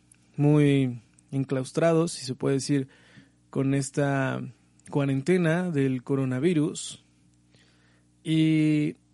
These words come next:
lo único que les puedo decir es de que no hay mejor cura para una cuarentena que ver cine, en mi opinión. Claro que también está la opción de hacer ejercicio, de leer, de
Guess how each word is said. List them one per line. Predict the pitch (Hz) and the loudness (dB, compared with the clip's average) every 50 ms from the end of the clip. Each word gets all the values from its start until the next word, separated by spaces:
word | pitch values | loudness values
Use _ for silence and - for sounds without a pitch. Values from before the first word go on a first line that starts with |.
| _ _ _ _ _ _ _ _ _ _ _ _ _ _ _ _ _ _ _ | _ _ _ _ _ _ _ _ _ _ _ _ _ _ _ _ _ _ _
lo | 175 175 185 | 4 4 6
único | 202 220 214 185 165 | 4 4 2 2 2
que | 147 151 | 2 0
les | 147 143 131 | -2 -2 -2
puedo | - 180 175 156 | 0 2 2 2
decir | 147 139 - 151 160 165 - - | 2 2 2 2 2 2 0 -4
es | 156 151 143 | -6 -4 -2
de | 160 156 | -2 -4
que | 147 - 165 165 170 165 - 170 - _ _ _ _ _ _ _ _ _ _ _ _ _ _ _ _ _ _ _ _ _ _ _ | -2 -2 0 0 0 -2 -4 -8 -16 _ _ _ _ _ _ _ _ _ _ _ _ _ _ _ _ _ _ _ _ _ _ _
no | - 170 170 170 | -2 0 2 2
hay | 175 | 2
mejor | 175 170 160 - 156 143 139 | 0 -2 0 2 0 0 0
cura | - 151 151 151 147 156 - - - _ _ _ - - | 2 2 2 2 2 0 -2 -8 -16 _ _ _ -14 -6
para | 143 139 | -2 0
una | 143 143 147 139 | 2 2 0 0
cuarentena | - 139 127 123 120 113 139 139 143 147 170 139 - _ _ _ _ _ _ _ _ _ _ _ _ _ _ _ _ _ | -2 -2 -4 -4 -2 -2 -2 0 0 -2 -4 -8 -14 _ _ _ _ _ _ _ _ _ _ _ _ _ _ _ _ _
que | - 135 | -6 -4
ver | 127 131 131 135 | -2 -2 -4 -4
cine, | - - 160 156 156 175 - 165 - _ _ _ _ _ _ _ _ _ _ _ _ _ _ _ _ _ - | -2 0 0 0 0 -2 -6 -12 -18 _ _ _ _ _ _ _ _ _ _ _ _ _ _ _ _ _ -4
en | 156 143 135 | -2 -2 0
mi | 135 131 | -2 -2
opinión. | 131 135 139 131 135 135 - - - - - _ _ _ _ | -4 -4 -4 -4 -2 -4 -4 -6 -10 -16 -20 _ _ _ _
Claro | - - 175 180 165 | -4 -2 0 0 0
que | 139 147 | 0 0
también | 120 139 139 147 151 | 0 0 2 2 2
está | 147 135 - 143 139 139 127 - - - - - _ _ _ _ | 0 0 0 0 0 0 -2 -4 -8 -18 -20 -20 _ _ _ _
la | - - | -6 -6
opción | 131 127 - 143 139 | -4 -2 -2 0 0
de | |
hacer | 131 120 135 | 0 -2 -2
ejercicio, | 123 120 120 120 - 160 151 135 - - 131 127 | -4 -4 -6 -4 -4 -4 -4 -4 -6 -8 -8 -8
de | 123 120 | -6 -6
leer, | 123 127 135 139 139 135 120 113 | -6 -4 -4 -2 -4 -4 -6 -8
de | - 95 - - - - 135 | -12 -14 -14 -14 -14 -16 -18